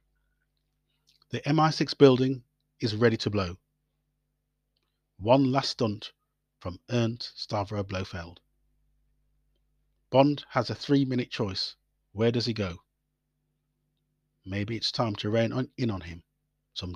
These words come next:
double oh seven hell. Swan is saved. It's Bond's turn to stir the pot. E S B watches with glee from the air. Bond pilots a boat and then takes a bullseye shot.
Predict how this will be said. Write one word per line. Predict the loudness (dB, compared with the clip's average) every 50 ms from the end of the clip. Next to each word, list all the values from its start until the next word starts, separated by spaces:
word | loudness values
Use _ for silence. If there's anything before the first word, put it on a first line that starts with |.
| -8
double | -6 -6 -6 -4 -6
oh | -6 -6
seven | -6 -6 -8 -8 -10 -12
hell. | -12 -12 -12 -14 -14 -16 -20 _ _ _ _ _ _ _ _ _ _ _ _ _ _ _ _ _ _ _ _ _ _ _ _ _ _ _ _ _ _ _ _ _ _ _ -20 -18 -12
Swan | -8 0 4 6 6 6
is | 4 0 2
saved. | 4 4 4 4 4 0 -4 -8 -16 -20 _ _ _ _ _ _ _ _ -20 _ _
It's | -10 -10 -8 -10 -6
Bond's | 2 4 6 6 6 4 0 -2
turn | 0 2 2 2 2 -2
to | -6 -4
stir | 0 0 0
the | 0 -2
pot. | -6 -10 -10 -10 -12 -16 -18 _ _ _ _ _ _ _ _ _ _ _ _ _ _ _ _ _ _ _ _ _ _ _ _ _ _ _ _
E | 0 2 2
S | 2 2
B | 0 0 0 0
watches | 0 -4 -6 -6 -6 -6 -2
with | -2 -2 -2 0
glee | -2 -2 -2 -4 -6 -10 _
from | -10 -8 -6
the | -4 -4 -4
air. | -4 -6 -8 -12 -16 _ _ _ _ _ _ _ _ _ _ _ _ _ _ _ _ _ _ _ _ _ _ _ _ _ _ _ _ _ _ _ -20 -20 _ _ _ _
Bond | 2 4 4 4 2 -2 -6
pilots | -2 2 2 2 2 2 -2 -2
a |
boat | 0 0 0 0 -2 -6 -12 -20 _ _ _ _ _ _ _ _ _ _
and | -8 -6 -4 -2
then | -2 -2 -4 -6 -8
takes | -6 -8 -8 -8 -8 -10
a | -10
bullseye | -8 -6 -4 -4 -2 -2 -2 -2 -2 -2
shot. | -4 -6 -8 -10 -10 -12 -16 -20